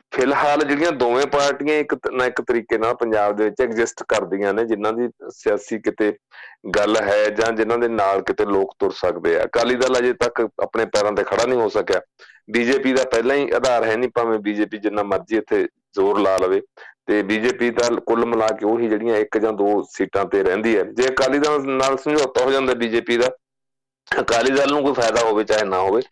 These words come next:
ਫਿਰ ਬੀਜੇਪੀ ਨੂੰ ਜਿਹੜਾ ਹੈ ਉਹ ਫਾਇਦਾ ਹੋ ਸਕਦਾ ਹੈ। ਤੇ ਜਿਸ ਤੱਕ ਹੁਣ ਆਪਾਂ ਇਹ ਸੋਚਦੇ ਹਾਂ ਵੀ, ਅਮ, ਚੰਡੀਗੜ੍ਹ ਦੀ ਸੀਟ ਵੀ ਜਿਹੜਾ ਹੈ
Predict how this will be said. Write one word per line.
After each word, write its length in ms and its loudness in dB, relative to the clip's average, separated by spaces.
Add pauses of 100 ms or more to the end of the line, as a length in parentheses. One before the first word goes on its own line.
(160)
ਫਿਰ 200 2
ਬੀਜੇਪੀ 460 0
ਨੂੰ 100 2
ਜਿਹੜਾ 180 2
ਹੈ 80 2
ਉਹ 100 2
ਫਾਇਦਾ 400 -2
ਹੋ 60 0
ਸਕਦਾ 340 -2
ਹੈ। 60 0 (380)
ਤੇ 340 2
ਜਿਸ 180 0
ਤੱਕ 340 0
ਹੁਣ 200 2
ਆਪਾਂ 240 0
ਇਹ 60 0
ਸੋਚਦੇ 380 0
ਹਾਂ 80 2
ਵੀ, 260 0 (120)
ਅਮ, 220 0
ਚੰਡੀਗੜ੍ਹ 540 2
ਦੀ 180 0
ਸੀਟ 360 -4
ਵੀ 280 0
ਜਿਹੜਾ 220 2
ਹੈ 260 2